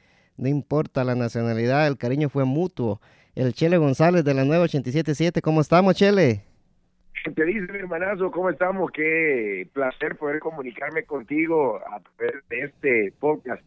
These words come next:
Speaker 2: que tenés y obviamente contarles un poquito del Chele González a todas las personas que están por ahí, eh, pendientes de tu,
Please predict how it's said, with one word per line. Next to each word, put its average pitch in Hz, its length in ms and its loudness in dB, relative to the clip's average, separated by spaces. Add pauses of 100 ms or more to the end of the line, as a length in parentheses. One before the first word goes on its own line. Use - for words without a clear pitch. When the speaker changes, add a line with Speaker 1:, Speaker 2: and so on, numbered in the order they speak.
Speaker 2:
que 113 100 -8
tenés 131 400 -2 (540)
y 127 120 -2
obviamente 156 440 -2
contarles 151 520 -8
un - 60 -6
poquito - 460 -6
del 156 120 -4
Chele 190 200 2
González 190 560 0
a 117 220 -2
todas 170 220 0
las 170 140 0
personas 175 420 -2
que 160 100 -4
están 170 220 -6
por 165 160 2
ahí, 156 400 -2
eh, 113 300 -2
pendientes 143 540 -4
de 131 100 -2
tu, 113 320 -8